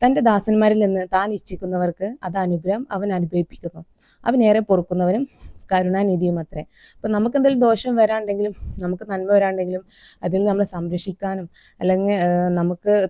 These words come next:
തണലേകാനും സൃഷ്ടാവല്ലാതെ മറ്റൊരു ശക്തി പ്രപഞ്ചത്തിലില്ല. ഇനി നൂറ്റിയെട്ട് പറയുക, "ഹേ ജനങ്ങളെ, നിങ്ങളുടെ രക്ഷിതാവിൽ നിന്നുള്ള സത്യം നിങ്ങൾക്ക് വന്നെത്തിയിരിക്കുന്നു.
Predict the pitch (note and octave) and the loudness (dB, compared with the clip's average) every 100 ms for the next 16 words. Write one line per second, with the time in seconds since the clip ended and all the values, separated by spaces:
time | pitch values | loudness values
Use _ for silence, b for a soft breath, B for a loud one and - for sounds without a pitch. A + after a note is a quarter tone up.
0 | F#3 F3+ F#3 G3+ F#3+ G3 A#3+ A#3+ G3+ - | -2 -2 2 4 4 0 -2 -4 -8 0
1 | A3+ A3+ A3 A3+ A3+ F#3+ A3+ - G#3+ _ | 2 4 4 4 0 -2 -4 -6 -14 _
2 | A#3 G#3+ G3 G3+ F#3+ G3 F#3+ E3+ D#3+ - | -4 2 2 2 -2 -2 -2 -2 -6 -14
3 | - - b b b _ A3+ A3 A3 A3+ | -20 -20 b b b _ 2 4 4 2
4 | G3 - - - G3+ G3+ G#3 F3+ E3 - | 0 0 -6 -2 2 4 4 2 -2 -12
5 | - A3+ A3 G3 F3+ E3+ D#3 b b b | -4 -2 0 0 0 -4 -8 b b b
6 | A#3 B3+ C#4+ C4 G#3+ G#3 G3+ G3+ G#3 G3+ | -2 2 2 2 0 0 2 2 4 2
7 | F#3+ F3+ E3+ - F#3 F3+ F3+ F#3 F#3+ E3+ | 2 0 -6 -6 -4 -2 -2 -4 -4 -2
8 | F#3 F3+ D#3+ D#3 D#3+ | -2 -4 -8 -10 -18